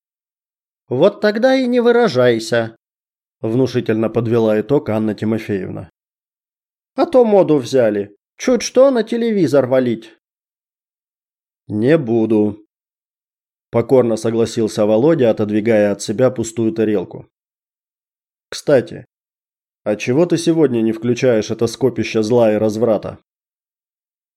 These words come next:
Володя кивнул головой на стоявший в углу телевизор.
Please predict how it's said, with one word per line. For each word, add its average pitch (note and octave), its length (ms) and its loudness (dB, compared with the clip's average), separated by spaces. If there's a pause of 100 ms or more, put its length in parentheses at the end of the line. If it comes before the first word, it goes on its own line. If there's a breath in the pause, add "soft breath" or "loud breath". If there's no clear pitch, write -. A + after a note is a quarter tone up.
Володя B2 440 2
кивнул C3+ 440 2
головой B2 460 2
на B2+ 120 0
стоявший A#2+ 520 -2
в A2 80 0
углу A#2 240 0
телевизор. A2 640 -2